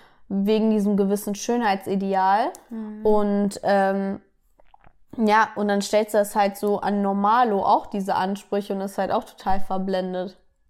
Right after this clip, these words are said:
Speaker 2: Absolut richtig.
Speaker 1: Also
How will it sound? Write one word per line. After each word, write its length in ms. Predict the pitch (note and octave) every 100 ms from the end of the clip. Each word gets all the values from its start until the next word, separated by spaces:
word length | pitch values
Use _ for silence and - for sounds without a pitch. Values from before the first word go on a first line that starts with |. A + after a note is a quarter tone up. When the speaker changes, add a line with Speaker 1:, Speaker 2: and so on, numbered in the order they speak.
| _
Speaker 2:
Absolut 680 | G3+ G3+ - - G#3+ G#3+ -
richtig. 680 | A#3 - - G#3 G#3 - - _ _ _ _ _ _ _ -
Speaker 1:
Also 500 | G3+ G3+ G#3+ G3 G3